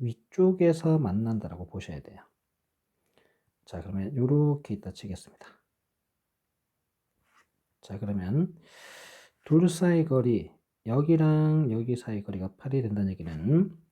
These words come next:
자, 육에서 왼쪽으로 사만큼 이, 오른쪽 사만큼 십이 되겠죠.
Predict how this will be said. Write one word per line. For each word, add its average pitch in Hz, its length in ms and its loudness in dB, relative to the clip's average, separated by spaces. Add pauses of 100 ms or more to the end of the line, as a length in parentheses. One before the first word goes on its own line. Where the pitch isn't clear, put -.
(480)
자, - 120 -10
육에서 143 500 4
왼쪽으로 127 440 0
사만큼 101 640 -6 (160)
이, 87 300 -8 (160)
오른쪽 127 340 -2
사만큼 82 460 -10
십이 - 260 -2
되겠죠. 73 360 -8